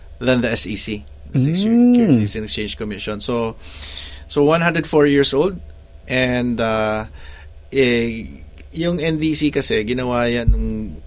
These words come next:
Speaker 1: during the American times. Kaya ako, ang position ko, general manager, kung mapapansin nyo, pag American, even Australian, yung
Speaker 2: Mm.
Speaker 1: heads ng companies,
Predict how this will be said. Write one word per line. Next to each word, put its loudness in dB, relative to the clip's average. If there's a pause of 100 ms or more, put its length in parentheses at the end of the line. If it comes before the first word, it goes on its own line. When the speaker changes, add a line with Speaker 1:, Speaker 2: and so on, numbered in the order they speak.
(200)
Speaker 1:
during 0
the -4
American -6
times. -12 (340)
Kaya -6
ako, -2
ang -10
position -4
ko, -2
general 4
manager, -4
kung -8
mapapansin -6
nyo, -4
pag -10
American, -8
even -12
Australian, -2
yung -6
Speaker 2:
Mm. 6
Speaker 1:
heads 6
ng 4
companies, -6